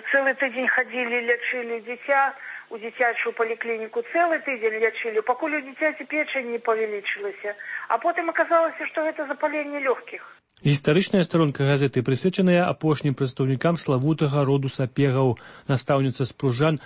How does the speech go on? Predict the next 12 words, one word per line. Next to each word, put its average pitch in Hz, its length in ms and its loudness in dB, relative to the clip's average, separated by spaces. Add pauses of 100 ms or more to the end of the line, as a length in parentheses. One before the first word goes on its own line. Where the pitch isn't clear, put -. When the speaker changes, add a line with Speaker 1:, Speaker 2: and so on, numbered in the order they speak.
Speaker 2:
Наталля 139 400 2
Пракаповіч 147 640 2
падрыхтавала 139 600 0
падрабязны 143 640 2
расповед 151 540 0 (240)
пра 139 160 0
беларускіх 139 520 2
магнатаў, 135 600 2 (160)
уладальнікаў 175 640 2
замка 143 320 0
ў 139 160 4
Ружанах, 131 480 0